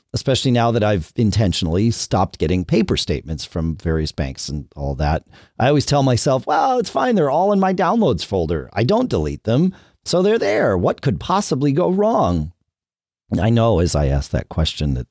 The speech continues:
I, I can come up with answers for it, and the universe has some for me that I, I have yet to come up with. So, uh, so I really should employ this, and maybe I will. Um,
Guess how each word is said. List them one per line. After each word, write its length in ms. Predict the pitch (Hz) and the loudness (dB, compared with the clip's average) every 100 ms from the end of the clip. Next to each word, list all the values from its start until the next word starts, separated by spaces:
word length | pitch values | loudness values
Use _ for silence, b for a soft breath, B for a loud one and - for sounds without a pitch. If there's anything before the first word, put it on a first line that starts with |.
| - | -2
I, 200 | 78 - - | -4 -4 -10
I 180 | - 95 | 0 0
can 220 | - 85 | 2 0
come 160 | - 80 | 2 0
up 120 | - | 0
with 120 | 78 | -2
answers 320 | 73 69 - | -4 -4 -8
for 300 | - - 78 | -6 -2 0
it, 100 | 76 | 0
and 160 | - 82 | 0 0
the 60 | 82 | 2
universe 440 | 98 92 85 76 | 2 4 2 2
has 160 | 90 - | 0 2
some 280 | 87 73 65 | 0 0 -2
for 140 | - | -2
me 220 | 80 80 71 | 0 2 2
that 180 | 73 - - | 0 -4 -4
I, 160 | 76 71 - | -2 -4 -8
I 100 | 71 | -6
have 220 | 71 87 | 0 0
yet 200 | 80 71 | 0 -2
to 80 | - | -2
come 180 | - 78 | -2 0
up 160 | 80 - | 0 -2
with. 140 | 76 | -2
So, 240 | - 78 - B B B - | 0 0 0 B B B -2
uh, 240 | 71 76 55 _ | 0 0 -2 _
so 140 | - | 0
I 60 | 90 | 2
really 280 | 110 113 78 | 4 4 2
should 280 | - 76 64 | 0 -2 -2
employ 400 | 69 - 67 62 | -6 -6 -6 -6
this, 420 | 58 50 - - | -8 -8 -8 -6
and 120 | 78 78 | -2 2
maybe 220 | 76 60 | 0 0
I 60 | |
will. 320 | 53 50 50 50 B B _ | -6 -6 -6 -8 B B _
Um, 240 | 60 62 | -2 -2